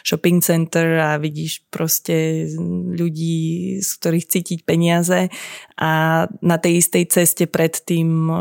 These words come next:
shopping mallom máš ľudí, ktorí žijú, rodiny, ktoré žijú na ulici alebo len proste v nejakých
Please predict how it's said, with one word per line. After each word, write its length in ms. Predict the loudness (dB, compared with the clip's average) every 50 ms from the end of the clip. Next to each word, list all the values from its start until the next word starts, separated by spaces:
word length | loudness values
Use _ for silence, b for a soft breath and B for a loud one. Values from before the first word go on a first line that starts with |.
| -2
shopping 320 | -2 -2 -2 -2 0 0 0
mallom 400 | 0 0 2 2 2 0 0 0 -2 -2 -2 -2 -4 -2 -2 0
máš 160 | -2 0 -2
ľudí, 240 | -2 -2 -2 -2 -4
ktorí 320 | -4 -4 -4 -4 -2 -2
žijú, 400 | -2 -2 -2 -2 -2 -2 -2 -2 -2 -4 -4 -4 -6 -6 -6 -8 -6 -2
rodiny, 480 | 0 0 2 2 2 2 2 0 -2
ktoré 400 | -6 -8 -6 -4 -2 -2 -2 -2
žijú 320 | -2 -2 -2 -2 -2 -2 -2
na 560 | -2 -2 -2 -2 -2 -4 -4 -4 -6 -6 -8 -8 -8
ulici 480 | -6 -4 -4 -4 -4 -4 -4 -2 -2
alebo 400 | -2 -2 -2 -4 -6 -6 -6 -6
len 160 | -6 -6 -6
proste 320 | -8 -8 -8 -8 -6 -6 -6
v 160 | -4 -4 -6
nejakých 180 | -6 -10 -10